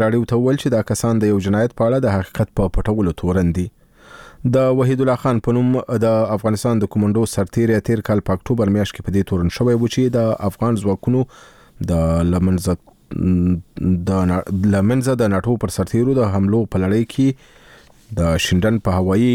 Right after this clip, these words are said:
اډه کې د توماش پروخاسکا په نوم چکي سرتیری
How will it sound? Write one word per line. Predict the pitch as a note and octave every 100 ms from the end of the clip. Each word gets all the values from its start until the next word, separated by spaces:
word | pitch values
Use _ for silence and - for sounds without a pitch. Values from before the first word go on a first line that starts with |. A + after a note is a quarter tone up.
| B2 B2 - G2
اډه | A#2+ -
کې | F2+ D#2+ F#2
د | F2+ -
توماش | F#2 F#2 G2 G2+ - -
پروخاسکا | G2 F#2 - B2 B2+ - A#2+ -
په | A#2+
نوم | A#2 G#2
چکي | - -
سرتیری | G#2 - G#2 F2+